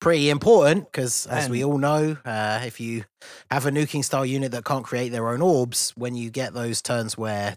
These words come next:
Speaker 1: the orb field screws you over and you can only get, like, two or three,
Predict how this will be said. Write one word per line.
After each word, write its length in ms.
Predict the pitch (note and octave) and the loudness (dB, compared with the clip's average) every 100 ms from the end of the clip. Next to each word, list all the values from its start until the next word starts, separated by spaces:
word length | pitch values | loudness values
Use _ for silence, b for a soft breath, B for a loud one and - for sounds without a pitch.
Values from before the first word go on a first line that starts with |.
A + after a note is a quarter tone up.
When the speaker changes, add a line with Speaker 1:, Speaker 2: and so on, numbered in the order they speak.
| - | -8
Speaker 1:
the 80 | A2+ | -8
orb 240 | A#2 G#2+ | -8 -8
field 380 | - G#2+ G#2 G#2 | -8 -8 -8 -8
screws 340 | - G#2+ G2 | -10 -8 -8
you 100 | G2 G#2+ | -6 -4
over 400 | G#2 F#2+ F#2 G2+ | -4 -4 -6 -6
and 140 | G2 F#2+ | -12 -12
you 60 | |
can 140 | - F#2+ | -12 -12
only 140 | F#2+ | -10
get, 240 | G2 G2 F2 | -10 -10 -10
like, 180 | F#2 | -12
two 160 | - G#2 | -8 -6
or 80 | F#2 | -6
three, 400 | C#3 D3+ A2+ | -4 -2 -2